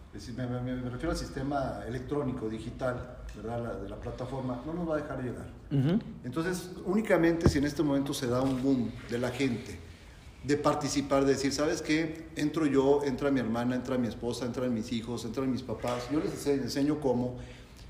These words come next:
Speaker 1: que lo hagan, que si quieren que vaya a algún lugar, o que vaya alguien de mi equipo a algún lugar, que nos junten cinco, diez, veinte personas,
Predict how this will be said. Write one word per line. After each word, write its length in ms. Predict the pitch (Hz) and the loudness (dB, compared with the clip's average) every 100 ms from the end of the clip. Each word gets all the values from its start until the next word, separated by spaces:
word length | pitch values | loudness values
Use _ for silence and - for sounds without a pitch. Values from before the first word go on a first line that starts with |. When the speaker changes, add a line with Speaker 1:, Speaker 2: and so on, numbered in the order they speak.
| - | -14
Speaker 1:
que 140 | - 139 | 2 8
lo 140 | 143 | 8
hagan, 320 | 143 131 110 - 113 | 8 6 0 -4 -4
que 200 | 107 104 | -4 -2
si 240 | 123 113 107 | -2 -2 0
quieren 240 | 151 160 160 | 2 4 4
que 140 | 139 | 2
vaya 260 | 123 131 147 | 4 4 4
a 40 | |
algún 180 | 131 143 | 4 2
lugar, 440 | 139 139 143 139 | 4 4 4 0
o 20 | - | -4
que 100 | 113 | 0
vaya 140 | 127 | 2
alguien 200 | 135 135 | 4 2
de 100 | 123 | 2
mi 80 | 110 | 0
equipo 200 | 117 127 | -2 -2
a 40 | |
algún 140 | 127 123 | 0 0
lugar, 400 | 123 120 123 - - - | 2 0 -2 -10 -14 -12
que 60 | 107 | -6
nos 100 | 117 | -4
junten 320 | 135 147 147 | -2 0 0
cinco, 320 | 135 147 147 127 | 0 0 0 2
diez, 240 | 135 131 | 4 4
veinte 240 | 131 131 | 2 0
personas, 600 | 139 113 120 120 127 127 | -4 -4 -2 0 0 -4